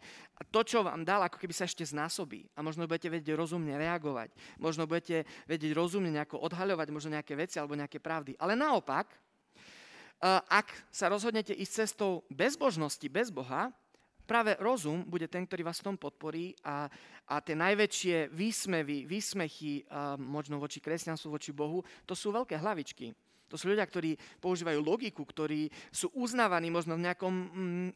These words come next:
odvetvi alebo v nejakej sfére v tom, čo robia. To nie sú ľudia, ktorí sú, mm, tak menej obdarovaní. Oni majú vynikajúcu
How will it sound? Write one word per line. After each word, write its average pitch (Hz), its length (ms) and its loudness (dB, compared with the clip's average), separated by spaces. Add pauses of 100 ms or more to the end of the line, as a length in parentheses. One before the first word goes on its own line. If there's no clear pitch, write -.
odvetvi 196 480 -2
alebo 151 240 -2
v 160 80 -2
nejakej 160 240 -4
sfére 165 560 0
v - 160 -20
tom, 180 160 0
čo 180 160 -4
robia. 147 400 -4 (640)
To 180 160 0
nie 233 160 4
sú 208 160 2
ľudia, 170 240 2
ktorí 160 160 0
sú, 156 400 -2
mm, - 1040 -10
tak 135 160 -8
menej 151 320 0
obdarovaní. 143 560 -4 (320)
Oni 147 80 0
majú 147 320 0
vynikajúcu 196 800 0